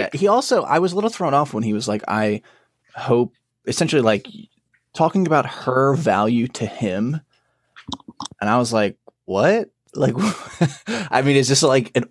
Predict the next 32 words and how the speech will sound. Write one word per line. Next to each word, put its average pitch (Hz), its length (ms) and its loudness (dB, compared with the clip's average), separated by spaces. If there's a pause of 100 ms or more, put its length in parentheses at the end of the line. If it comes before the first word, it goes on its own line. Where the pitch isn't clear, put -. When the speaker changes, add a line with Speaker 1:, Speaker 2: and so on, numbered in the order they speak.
Speaker 2:
ultimate 135 580 0
friend 117 400 2
zone 131 320 2
where 107 100 2
it's 101 120 -4
like, 113 120 0
we're 104 120 -4
friends 107 640 -2
and, 104 120 -4
like, 98 200 -6 (260)
Speaker 1:
<laughs> - 100 -20
Speaker 2:
I 117 120 2
need 110 380 2
you 123 140 2
around 101 560 -2
me, 113 180 2
but 117 160 -2
we 104 240 -2 (120)
need 117 380 0
to - 60 0
be 107 140 0
friends 101 640 -2
because 104 400 -4
you're 104 160 0
useful? 117 580 0
I 117 80 2
was 101 140 -4
kinda 113 220 -2
like, 98 200 -4
"Damn, 92 100 -2
Speaker 1:
Yeah. 90 200 2
Speaker 2:
bro." 113 220 -4